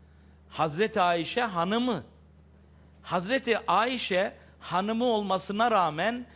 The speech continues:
Peygamberimiz Hatice'yi çok seviyor ya, Ayşe annemiz Fatma'ya şöyle bir laf vurdu. Fatma'ya şöyle bir laf vurdu. Dedi ki, "Ey Fatıma, Resulullah'ın kızı,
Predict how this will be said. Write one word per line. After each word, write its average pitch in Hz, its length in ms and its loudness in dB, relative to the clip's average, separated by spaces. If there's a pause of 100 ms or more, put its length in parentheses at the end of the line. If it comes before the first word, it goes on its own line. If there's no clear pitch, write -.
(240)
Peygamberimiz 202 960 -2
Hatice'yi 190 680 -2
çok - 240 -4
seviyor 247 440 0
ya, 120 260 -2 (680)
Ayşe 233 520 0
annemiz 214 640 -2
Fatma'ya 202 720 0
şöyle 196 520 -2
bir 214 200 -4
laf 185 340 -2
vurdu. 110 460 -4 (840)
Fatma'ya 185 600 -2
şöyle 190 500 -4
bir 190 180 -6
laf 156 280 -4 (520)
vurdu. 127 520 -4 (380)
Dedi 208 280 -4
ki, 170 320 -4 (1080)
"Ey 226 320 2
Fatıma, 190 840 0 (260)
Resulullah'ın 196 880 2
kızı, 165 420 -2